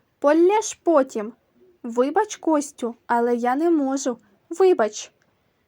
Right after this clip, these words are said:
«Бач, який ти. А ще другом називаєшся». Чи правильно вчинив Ігор? А що б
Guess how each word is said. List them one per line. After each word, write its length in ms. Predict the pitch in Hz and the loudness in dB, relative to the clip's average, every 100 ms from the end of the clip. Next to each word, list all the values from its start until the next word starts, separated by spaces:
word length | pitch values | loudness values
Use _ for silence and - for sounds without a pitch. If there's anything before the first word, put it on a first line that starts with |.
| _ | _
«Бач, 480 | 269 320 523 - 359 | 4 4 4 0 -12
який 460 | - 370 370 330 269 | -2 -2 0 -2 -2
ти. 300 | 262 233 254 _ _ - | -4 -6 -6 _ _ -4
А 120 | 370 | -4
ще 260 | - 523 466 | 2 2 6
другом 380 | 392 349 320 | 4 6 4
називаєшся». 920 | 294 294 294 277 269 247 247 - 240 240 _ _ _ _ _ _ _ _ _ _ _ | 0 -2 -2 0 2 2 0 -6 -8 -8 _ _ _ _ _ _ _ _ _ _ _
Чи 160 | - | -6
правильно 580 | 247 247 269 508 427 285 | -2 2 4 6 4 2
вчинив 500 | 254 - 247 247 277 - | -2 -6 -4 -4 -6 -10
Ігор? 440 | 285 302 285 226 - _ _ _ _ _ _ _ _ _ | -4 -2 -2 -4 -8 _ _ _ _ _ _ _ _ _
А 100 | - | -2
що 240 | 339 - | -2 2
б 100 | 440 | 0